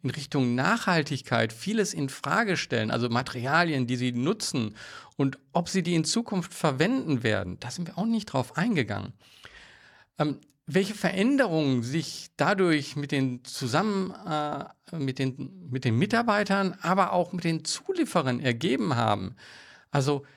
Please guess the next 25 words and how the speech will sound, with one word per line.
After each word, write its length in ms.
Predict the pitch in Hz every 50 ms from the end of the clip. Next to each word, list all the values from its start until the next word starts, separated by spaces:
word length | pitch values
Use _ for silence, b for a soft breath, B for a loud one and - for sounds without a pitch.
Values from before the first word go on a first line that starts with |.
| B B -
dieser 180 | - 139 143 127
Fokus 520 | - - - 202 262 - - 160 139 -
auf 260 | - 131 127 - - -
Umwelt, 640 | 190 202 240 226 170 143 127 131 147 160 151 - - _ _ _ _ _ _ _ -
ja, 200 | 160 143 117 - - _ _ - - - -
was 260 | - 156 147 147 - -
macht 320 | 151 160 165 - - -
das 220 | 202 185 190 -
in 140 | - 160 135
dieser 260 | 123 120 123 117 113
Zusammenarbeit? 920 | - - - 120 107 117 110 104 101 101 104 98 92 95 101 92 - - - B B B B B B B B B
Und 80 | - 131
sie 100 | 160 156
sind 400 | 151 185 233 247 - - - -
dann 220 | 175 180 180 175
auch 320 | - - 160 170 156 -
nach 340 | 156 160 151 143 135 - -
außen 360 | - 170 220 285 - - 262
gegangen, 260 | 208 156 147 135 127 117
haben 180 | 143 147 147
Umfragen 640 | - 175 190 240 254 - - 180 165 160 156 143 147
in 140 | 139 139
Schulen 480 | 139 - - 233 269 311 277 220 180 156
gemacht, 540 | 139 131 120 117 110 113 113 113 - - -
o-, 180 | - - -